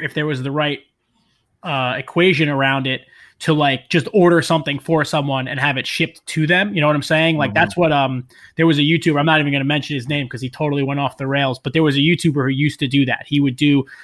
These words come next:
Speaker 1: he would have his Patreon, patrons suggest a tool for him to review, and then one of his patrons would win the tool every month. That was the deal.
Speaker 2: Hmm.
Speaker 1: So if you were a patron, everyone would suggest a tool.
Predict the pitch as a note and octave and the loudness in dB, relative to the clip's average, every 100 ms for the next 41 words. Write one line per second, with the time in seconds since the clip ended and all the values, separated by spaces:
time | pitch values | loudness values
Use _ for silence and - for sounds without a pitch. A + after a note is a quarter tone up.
0 | - D#3+ D3+ D#3+ D3 - - E3+ E3+ - | -2 2 4 2 0 -4 -2 0 0 0
1 | D#3+ D3+ D#3+ C3+ - F#3 - D#3+ C3+ - | 0 0 -4 -6 -2 -2 0 -2 -4 -6
2 | _ - D3+ A#2 D3+ F3+ - E3+ - E3+ | _ -8 -6 -2 0 0 -4 -12 -2 2
3 | E3 - C3 D3 C#3+ C3 A#2+ C3+ D3 G#3 | 2 0 -2 -2 -2 -6 -2 -2 0 -2
4 | - _ _ _ E3 D#3+ D3+ C3 C#3+ E3+ | -8 _ _ _ 0 2 2 2 4 4
5 | E3+ D3+ - D#3 E3 D#3 C3 C3+ C3 D#3 | 4 0 -2 0 0 -2 -4 -4 0 0
6 | D3 C3 - C3+ A#2 D3 C#3 C3 B2+ G2 | 0 -2 -4 -6 -4 -4 -2 -2 -4 -8
7 | _ _ _ _ _ _ D#3+ D#3+ D3+ C3 | _ _ _ _ _ _ 0 2 2 0
8 | B2+ C3+ A2+ B2 D#3+ C#3+ D3 E3 D#3+ D3 | 0 -2 -2 -2 2 2 2 2 2 2
9 | F3 G3 G3 G3+ F#3+ - _ F#3 F#3 G3 | 2 2 2 0 0 -4 _ -4 0 2
10 | F#3+ F#3 E3+ - C3+ E3 D3 C#3 - G#3+ | 2 0 -2 -4 -4 -4 -4 -8 -4 0
11 | G#3 G3+ | 2 0